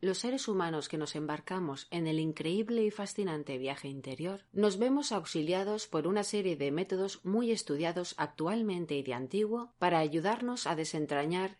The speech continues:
el misterio que somos y el lugar que ocupamos en la creación, nuestra misión en la vida. Podríamos decir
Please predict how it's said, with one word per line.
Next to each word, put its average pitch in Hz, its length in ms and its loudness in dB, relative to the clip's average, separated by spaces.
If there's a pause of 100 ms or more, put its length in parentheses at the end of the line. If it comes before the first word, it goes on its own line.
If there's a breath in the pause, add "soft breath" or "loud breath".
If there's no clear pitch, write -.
(160)
el 175 180 4
misterio 196 540 0
que 208 100 -4
somos 139 560 -6 (180)
y 160 140 2
el 139 100 2
lugar 151 480 -4
que 175 120 4
ocupamos 220 640 0
en 190 100 0
la 190 140 -2
creación, 185 600 -4 (360)
nuestra 170 400 2
misión 165 400 0
en 214 140 -2
la 202 100 -4
vida. 139 420 -8 (1800)
Podríamos 156 540 4
decir 214 420 -2